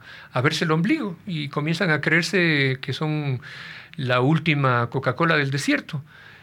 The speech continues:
¿no? Y entonces, eh, cada vez se creen más, se creen más, se creen más y se creen con más derecho a decir lo que les da la gana, ¿no?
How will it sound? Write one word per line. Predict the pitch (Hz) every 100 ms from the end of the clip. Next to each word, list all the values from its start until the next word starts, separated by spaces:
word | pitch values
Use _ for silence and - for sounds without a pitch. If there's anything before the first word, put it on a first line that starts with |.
| -
¿no? | 151 180
Y | 180 139
entonces, | 135 165 165 170 165 156 -
eh, | 165 139 127 127 139 - - - _ _ _ _ - _ _
cada | 160 175 180
vez | 180
se | 180
creen | 175 165 160
más, | 160 190
se | 190
creen | 170 160
más, | 165 175
se | 196
creen | 214
más | 208 262
y | 220
se | 151
creen | 135 127
con | 165 131
más | 120 131 - - - -
derecho | 156 165 165 170 185
a | 151
decir | 131 135
lo | 127
que | -
les | 113 107
da | 113
la | 107
gana, | 104 101 -
¿no? | 151